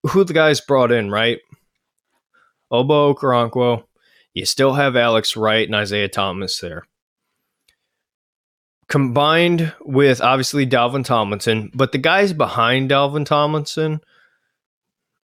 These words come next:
<sighs> I'm not gonna say Perion <laughs> Winfrey because who knows? But point being, you have a bunch of different guys there to work with. You have a bunch of different guys to work with at linebacker now.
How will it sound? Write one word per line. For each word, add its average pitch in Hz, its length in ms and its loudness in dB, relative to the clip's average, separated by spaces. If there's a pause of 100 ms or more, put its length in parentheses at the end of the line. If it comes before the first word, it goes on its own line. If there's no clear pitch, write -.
(840)
<sighs> - 0 - (540)
I'm 104 140 -8
not 120 180 -2
gonna 117 180 -2
say 135 220 -2
Perion 139 460 2
<laughs> 143 60 -4
Winfrey 147 500 0
because 104 380 -4
who 110 120 -6
knows? 123 360 0 (580)
But 143 280 0
point 175 300 2
being, 143 220 2
you 110 120 0
have 135 240 -2
a 120 60 -4
bunch 139 340 0
of 143 40 -10
different 131 280 -4
guys 113 280 0
there 110 140 0
to 107 140 -10
work 104 280 -4
with. - 220 -12
You 120 80 2
have 127 140 0
a 117 60 0
bunch 131 280 0
of 135 80 -4
different 123 240 -4
guys 113 260 0
to 107 80 -6
work 107 220 -2
with 110 240 -4
at 101 160 -2
linebacker 113 680 -2
now. - 240 -14